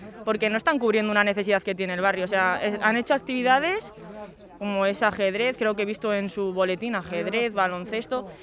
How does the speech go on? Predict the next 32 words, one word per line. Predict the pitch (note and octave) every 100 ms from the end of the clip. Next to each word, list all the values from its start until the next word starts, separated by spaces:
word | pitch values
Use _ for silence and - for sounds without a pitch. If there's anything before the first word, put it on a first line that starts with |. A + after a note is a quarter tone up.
| -
que | -
realmente | G#3+ G#3+ B3 C#4 D4 E4+ C4+
nosotros, | A#3 A3 A#3 D#4+ E4+ C#4 -
los | A#3 G#3+
chiquis, | A#3+ - - A#3+
no | A#3 A#3
juegan | D4+ A#3 G3
ajedrez. | F#3 F#3+ B3 B3+ G3+ G3+ F3+ - A3+
Muchos | A#3+ E4+
no | D4
juegan | B3 A3+ G#3
a |
baloncesto, | G3+ G3+ G3+ C4 G#3+
con | G3+
lo | G3+
cual | B3+ B3+
tienen | B3+ A3
unas | B3+
carencias | B3+ C#4 D4 E4+ F4
que | A#3
no | A3
se |
están | D4 A3+ G#3
cubriendo. | F#3+ B3 C#4+ - - - -
Las | G#3
estamos | G3+ A3 A#3+
cubriendo | B3 C4 C#4
nosotros | B3 C4 D#4+
como | A#3 G#3
llevamos | G#3 A3+ A#3+
haciendo | A#3+ C4 C#4+ E4+ - - - -
anteriormente. | A3 G#3+ G#3+ A3 F#3+ F#3 B3 -